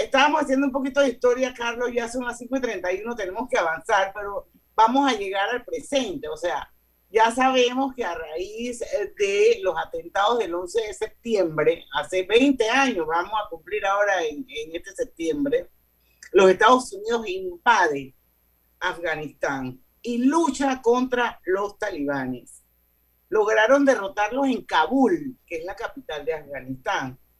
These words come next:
por lo que ellos se marcharon a diferentes zonas de Afganistán, donde seguían, pues,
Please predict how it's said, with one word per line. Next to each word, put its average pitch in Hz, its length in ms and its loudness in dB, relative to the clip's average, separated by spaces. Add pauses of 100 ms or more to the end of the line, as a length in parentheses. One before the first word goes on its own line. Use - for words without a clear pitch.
(520)
por 220 220 6
lo 202 140 -4
que 196 140 -8
ellos 240 340 -2
se 196 160 -8
marcharon 185 640 -2
a 190 40 -2
diferentes 165 760 -4
zonas 185 640 4
de 165 180 2
Afganistán, 147 840 0
donde 247 200 6
seguían, 165 540 -2
pues, 156 340 0